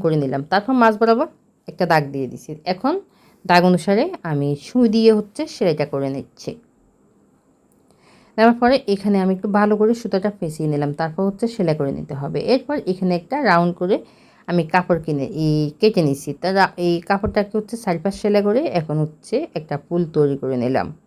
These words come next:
এখন এটা এর উপরে বসিয়ে হচ্ছে তারপর ভালো করে হচ্ছে সেলাই করে নিতে হবে।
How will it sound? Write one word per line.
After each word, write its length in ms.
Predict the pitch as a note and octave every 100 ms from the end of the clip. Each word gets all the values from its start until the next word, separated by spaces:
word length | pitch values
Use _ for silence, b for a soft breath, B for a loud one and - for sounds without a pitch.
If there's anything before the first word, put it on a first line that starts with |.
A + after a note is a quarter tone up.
| _ _ _ _ _ _ _ _ _ _ _ b b b b b b _ -
এখন 220 | F#3 A3+ -
এটা 200 | G3 G#3+ G3
এর 80 | G#3+
উপরে 280 | G#3+ A#3+ A#3 E4+ C4
বসিয়ে 360 | E3+ D#3+ F#3+ F#3+
হচ্ছে 340 | F3 E3+ - A#3+
তারপর 220 | G3+ D3+ D#3 E3+
ভালো 140 | F#3+
করে 160 | F#3+ G#3
হচ্ছে 240 | G#3+ G#3 C4+
সেলাই 300 | - G3 D#3+
করে 160 | D3 D3
নিতে 240 | B2+ C3+
হবে। 260 | B2+ C3+